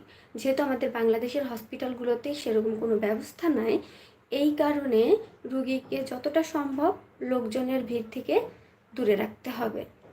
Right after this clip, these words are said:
আর then একটা আইসোলেটেড পরিবেশে রাখা উচিত। এরপরে আমরা যদি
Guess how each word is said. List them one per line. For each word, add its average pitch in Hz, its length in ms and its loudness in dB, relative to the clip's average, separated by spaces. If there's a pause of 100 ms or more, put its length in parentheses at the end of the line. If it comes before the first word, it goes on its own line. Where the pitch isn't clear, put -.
(1000)
আর 220 440 -2 (1600)
then 302 280 8 (760)
একটা 240 540 -4 (300)
আইসোলেটেড 262 720 0
পরিবেশে 233 580 2
রাখা 220 320 -2
উচিত। 226 260 -8 (1000)
এরপরে 311 720 2 (1200)
আমরা 240 300 0
যদি 254 460 0